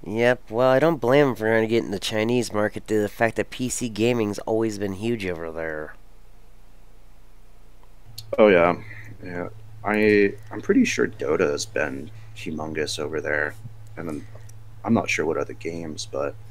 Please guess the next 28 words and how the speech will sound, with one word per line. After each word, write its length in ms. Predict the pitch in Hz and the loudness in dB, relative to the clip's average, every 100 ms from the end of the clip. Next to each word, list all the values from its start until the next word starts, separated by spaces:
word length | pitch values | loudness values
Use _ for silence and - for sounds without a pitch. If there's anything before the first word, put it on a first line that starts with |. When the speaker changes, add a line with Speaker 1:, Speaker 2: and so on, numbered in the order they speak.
| - - - | -14 -14 -8
Speaker 2:
there's 160 | - 90 | -4 -4
a 60 | |
ton 200 | - 101 | -2 -2
of 80 | 90 | 0
money 340 | 92 92 90 85 | 0 0 0 0
that's 440 | 82 80 - - - | -2 -2 -4 -6 -6
untapped 640 | 82 82 - 87 82 - - | -6 -6 -2 0 -2 -6 -10
for 120 | 85 | -8
them 240 | 73 73 73 - - - - - - - - - - - - | -4 -4 -6 -8 -12 -14 -14 -14 -14 -14 -14 -14 -16 -12 -8
and 100 | 82 | -4
just 200 | 82 - | -4 -2
for 100 | 85 | -2
the 60 | |
market 440 | 82 82 85 78 80 | -2 -2 -2 -6 -8
in 80 | |
general. 400 | 82 82 80 82 | -6 -6 -6 -6
So 400 | 82 - 82 85 - - - - - 104 | -6 -4 -2 -4 -6 -14 -14 -14 -12 -8
I, 220 | 101 98 - | -6 -8 -4
I 80 | 107 | 0
understand 460 | 110 104 - 95 92 | 2 2 2 2 2
that 100 | - | 0
they're 140 | 78 | -2
hungry 340 | 87 90 85 80 | -2 -4 -2 -4
for 280 | - 73 - | -2 -2 -2
it. 60 | |
It's, 360 | 71 - - - - - - - - - - - - - - - - - | -6 -6 -8 -10 -14 -16 -16 -16 -16 -16 -16 -16 -16 -16 -16 -16 -16 -8
it's 180 | - - | -2 -2
transparent 800 | - 104 87 - 90 85 78 - | 0 2 2 0 0 2 0 -4